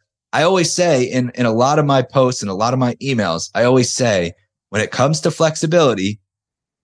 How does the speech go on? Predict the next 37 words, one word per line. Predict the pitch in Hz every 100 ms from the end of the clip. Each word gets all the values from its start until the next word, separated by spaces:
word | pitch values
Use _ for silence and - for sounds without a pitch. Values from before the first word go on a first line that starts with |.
| _ _ _ _
we | 107 139 170
can | 180 165 143
tell | - 156 151
you | 147 151 190 117 80 127 - _ _ _ _ _ _ _ _
the | 113
level | 113 131 147 170
of | 165
flexibility | 156 151 - 139 135 131 123
that | 110
you | 101 117
can | - 117
en-, | 113 104 -
enjoy | 101 87 101 120 160 151 - -
while | 117 -
still | - 135 -
making | 127 120 117 110
progress. | - - 123 101 - - - - _ _
And | 110 110
that's | 135 -
gonna | 147 131
look | 117 117 -
different | 110 110 107
for, | - 101 - - -
for | 104 92 - _ -
each | 139 - -
individual. | 120 101 107 120 101 76 _ _ _ _
Some | - - 131
people | 127 156 156
will | 151
be | 147 139
able | 139 139
to | 127
get | 123 123
away | 110 120
with | 127 117 -
more | 110 107
freedom. | - 123 139 95